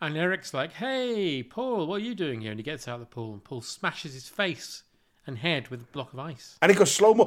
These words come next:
Speaker 2: Oh, and it's,
Speaker 1: Mm.
Speaker 2: so you get shots of underwaters, and it, yeah, you, the murder is in slow-mo, which is unusual for a Columbo, I
Speaker 1: Mm.
Speaker 2: think.
Speaker 1: Mm.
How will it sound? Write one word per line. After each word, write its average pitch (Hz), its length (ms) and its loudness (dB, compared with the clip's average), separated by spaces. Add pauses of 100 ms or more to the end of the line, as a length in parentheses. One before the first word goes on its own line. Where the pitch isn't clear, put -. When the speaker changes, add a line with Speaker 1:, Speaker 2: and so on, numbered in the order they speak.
(140)
Speaker 2:
Oh, 277 240 12
and 214 220 8
it's, 131 280 -2
Speaker 1:
Mm. - 160 -12
Speaker 2:
so 196 120 2
you 175 100 4
get 196 140 2
shots 214 260 6
of 214 80 0
underwaters, 170 560 8
and 151 120 2
it, 160 440 -4
yeah, 214 180 10
you, 143 300 -4
the 151 120 2
murder 196 320 8
is - 260 2 (380)
in 139 120 2
slow-mo, 196 460 8
which 110 240 0
is 131 100 0 (180)
unusual 151 640 2
for 117 140 -6
a 104 60 -4
Columbo, 113 340 0
I 101 40 -4
Speaker 1:
Mm. 104 60 -6
Speaker 2:
think. - 260 -8 (180)
Speaker 1:
Mm. 120 300 -10